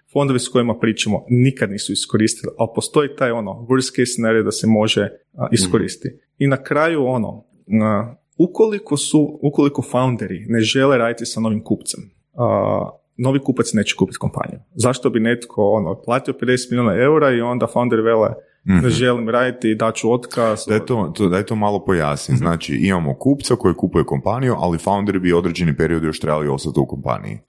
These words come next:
Speaker 3: O tome pričaš, ili
Speaker 1: Vrlo,
Speaker 3: nešto
Speaker 1: vrlo,
Speaker 3: drugo?
Speaker 1: vrlo, vrlo često se to radi. Kad dolazi novi kupac,
Speaker 3: Mhm.
Speaker 1: kupuje zbog tima. I onda
Speaker 3: Mhm.
Speaker 1: veli, „Da, ali mi želimo da vi kao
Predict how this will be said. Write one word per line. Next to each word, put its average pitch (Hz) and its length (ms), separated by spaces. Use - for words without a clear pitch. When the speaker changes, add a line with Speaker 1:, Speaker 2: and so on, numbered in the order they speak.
Speaker 3:
O 82 80
tome 82 260
pričaš, - 300
ili - 80
Speaker 1:
Vrlo, - 100
Speaker 3:
nešto 202 200
Speaker 1:
vrlo, 180 60
Speaker 3:
drugo? 180 140
Speaker 1:
vrlo, 196 140
vrlo 214 220
često - 380
se - 60
to 123 80
radi. 101 260
Kad 147 140
dolazi 151 300
novi 135 280
kupac, 202 380
Speaker 3:
Mhm. - 120
Speaker 1:
kupuje 175 280
zbog 110 220
tima. 82 360
I 156 60
onda 120 180
Speaker 3:
Mhm. 117 80
Speaker 1:
veli, 117 220
„Da, 135 320
ali 123 140
mi 123 120
želimo 117 420
da 107 160
vi 110 440
kao 104 340